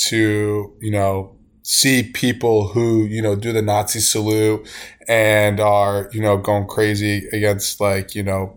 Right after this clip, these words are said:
a French, uh, the, the Marseille fans and stuff like that, even the night before. Um, but, like, yeah, the whole Nazi salute and everything like that, I mean, that, there's no place in that. And it's just embarrassing to see someone wearing, you know, a logo that we all essentially worship.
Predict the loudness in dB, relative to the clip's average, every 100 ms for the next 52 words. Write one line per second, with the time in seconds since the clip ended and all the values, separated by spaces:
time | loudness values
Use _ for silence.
0 | -6 -4 -2 -2 -2 -2 -6 -4 0 2
1 | 0 -4 -6 -6 -2 -2 0 0 0 0
2 | 0 0 -4 0 0 0 0 2 2 0
3 | -2 0 -2 -4 -6 -2 2 4 4 2
4 | -2 -16 -20 -20 0 4 4 4 0 -6
5 | -2 0 0 -2 -2 0 2 2 4 2
6 | 0 -4 -4 -4 -6 -6 -6 -6 -6 -6
7 | -4 -4 -4 -4 -2 -2 -2 -2 -4 -2
8 | -2 -2 -2 -2 -4 -6 -4 -4 -4 -4
9 | -4 -2 0 0 -2 -2 -2 -2 0 0
10 | 2 2 2 2 2 2 0 -2 -6 -16
11 | -12 -4 0 2 2 0 0 0 0 0
12 | 0 -2 -4 -4 -4 -4 0 0 2 -2
13 | -6 -16 -20 _ _ -14 -2 2 2 0
14 | -2 -4 -2 -2 -2 -6 -8